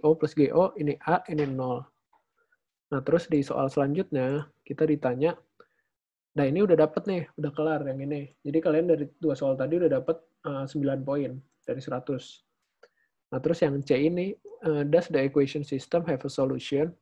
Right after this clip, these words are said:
Explain." Jadi, nah ini dikasih hint enaknya. Eh, "Check non-singularity condition of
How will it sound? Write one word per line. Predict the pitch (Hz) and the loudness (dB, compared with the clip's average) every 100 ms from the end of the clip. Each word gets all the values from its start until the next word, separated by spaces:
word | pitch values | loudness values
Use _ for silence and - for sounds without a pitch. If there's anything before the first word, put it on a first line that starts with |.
| - | -12
Explain." | - - 151 135 135 135 _ _ - | -10 0 2 2 -2 -10 _ _ 2
Jadi, | 139 160 180 _ _ _ _ _ - | 6 6 6 _ _ _ _ _ -2
nah | 139 | 0
ini | 147 | 4
dikasih | 180 156 151 147 | 4 4 4 4
hint | 180 160 - | 4 4 -2
enaknya. | 135 139 151 143 - _ _ _ - | -4 0 0 -2 -6 _ _ _ -4
Eh, | 147 147 | -4 0
"Check | 175 175 | -2 2
non-singularity | 156 147 143 139 139 139 | 0 2 2 2 2 0
condition | 139 135 127 - 170 | -2 -2 -2 0 0
of | 170 | 0